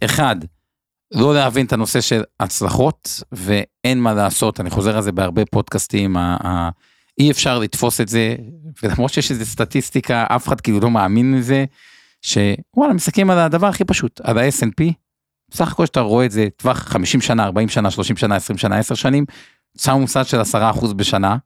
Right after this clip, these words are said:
זה הצלחה אצל, אה, רוב האנשים, וכאילו, זה כל כך טוב, למרות שזה קיים חמישים שנה, ארבעים שנה, שלושים שנה, וחלק מהמניות כמובן עשו יותר, שזה כאילו נשמע טוב מדי, אז אף אחד לא חושב שלא, אה, זה יקרה, ולמרות העשור האחרון, שסך הכל היה עשור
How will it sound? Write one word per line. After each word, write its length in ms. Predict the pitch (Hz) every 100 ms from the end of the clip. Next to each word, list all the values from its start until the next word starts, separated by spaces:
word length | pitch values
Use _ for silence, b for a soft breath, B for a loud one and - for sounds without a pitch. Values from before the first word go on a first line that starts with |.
| _ _ _ _ _ _ _
זה 80 | 139
הצלחה 340 | 143 175 165 185
אצל, 320 | - 147 131
אה, 120 | 131
רוב 220 | 131 131 123
האנשים, 400 | 117 - 156 147
וכאילו, 600 | 110 - 120 147 165 165 b b b -
זה 120 | 110
כל 100 | 107
כך 220 | - 160
טוב, 260 | - 185 147
למרות 220 | 117 135
שזה 160 | 139 123
קיים 160 | 143 131
חמישים 300 | 120 107 139
שנה, 220 | 135 120
ארבעים 220 | 110 127
שנה, 260 | 127 123 -
שלושים 340 | 110 101 127
שנה, 240 | 117 117 110
וחלק 260 | - 113
מהמניות 340 | 117 104 107 104
כמובן 200 | 110 107
עשו 180 | 104 143
יותר, 300 | - 214 - b b b b b -
שזה 760 | - 117 113 - _ _ - 107
כאילו 140 | 127
נשמע 200 | 120 151
טוב 200 | 147 190 180 139 135
מדי, 380 | 135 123 135 135
אז 120 | 110 -
אף 160 | 143 156
אחד 220 | 147 139
לא 40 |
חושב 320 | 131 120 147
שלא, 460 | 117 131 113 123 120 - _ _ _ _ _ -
אה, 640 | 107 110 107 104 101 101 98
זה 160 | - 107
יקרה, 320 | 92 156 208
ולמרות 520 | 139 120 117 147 214
העשור 340 | 175 139 151 135
האחרון, 380 | 123 120 131 117
שסך 280 | - 123
הכל 220 | 117 - 110
היה 180 | 117
עשור 460 | 110 - 143 123 90